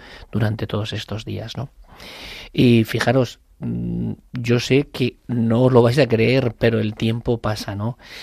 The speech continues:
Y todos los testimonios que hemos vivido y contado aquí nos lleva siempre a vivir algo más, ¿no?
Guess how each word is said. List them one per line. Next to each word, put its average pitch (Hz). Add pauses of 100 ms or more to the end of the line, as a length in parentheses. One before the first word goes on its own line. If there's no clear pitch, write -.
(220)
Y 113 (540)
todos 127
los 131
testimonios 127
que 117
hemos 127 (420)
vivido 120
y 110
contado 110
aquí 127 (920)
nos 135
lleva 135
siempre 131
a 135
vivir 113
algo 113
más, 113
¿no? 139